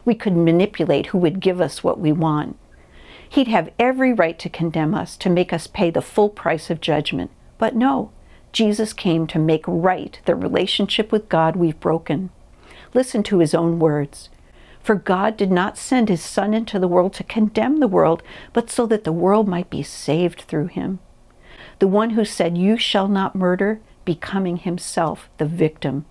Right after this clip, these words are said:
of murder, so that we who were his enemies could be made right with God. And that's God's kind of retaliation, the kingdom's kind of retaliation, the kingdom's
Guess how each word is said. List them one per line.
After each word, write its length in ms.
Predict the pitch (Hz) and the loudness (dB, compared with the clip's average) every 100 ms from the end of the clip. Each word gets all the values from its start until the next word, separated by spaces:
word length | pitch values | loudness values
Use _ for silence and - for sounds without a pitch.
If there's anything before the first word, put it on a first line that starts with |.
| - | -8
of 160 | 165 151 | -6 -2
murder, 480 | 151 151 - - - _ - - - - - - | 0 0 -4 -10 -14 _ -20 -20 -20 -20 -20 -8
so 160 | - 220 | 0 2
that 160 | 202 190 | 4 2
we 400 | 196 240 175 170 | 2 4 2 0
who 160 | 220 | 2
were 240 | 190 202 190 | 2 2 2
his 260 | 185 - - | 0 -2 -4
enemies 540 | 208 240 196 - - | 0 2 0 -2 -6
could 240 | - 196 - | -4 -4 -2
be 100 | 180 | 0
made 300 | 151 156 160 | 0 0 0
right 200 | 156 170 | 0 0
with 220 | 180 - | -4 -4
God. 380 | 160 151 147 - _ - - - | -2 -2 -4 -8 _ -20 -20 -10
And 340 | - 180 160 165 | -4 -2 0 0
that's 560 | 226 180 - - - - _ - | 2 0 -4 -16 -20 -20 _ -2
God's 380 | 170 170 180 - | 0 0 -4 -8
kind 300 | - 147 147 | -2 0 0
of 140 | - | -2
retaliation, 920 | - - 165 - 220 - 160 - 175 - - | -4 -4 -4 -2 -2 -2 -2 -6 -8 -10 -6
the 80 | 170 | -6
kingdom's 760 | - - 226 247 - - - - - - | -4 0 2 4 0 -4 -12 -20 -20 -10
kind 240 | - - | -2 -2
of 80 | - | -2
retaliation, 920 | - - 165 - 151 - - - 202 - _ _ - - - - | -6 -4 -4 -2 -2 -2 -4 -8 -10 -14 _ _ -20 -20 -20 -6
the 80 | - | -6
kingdom's 720 | - - 196 190 196 196 | -2 0 2 2 0 -2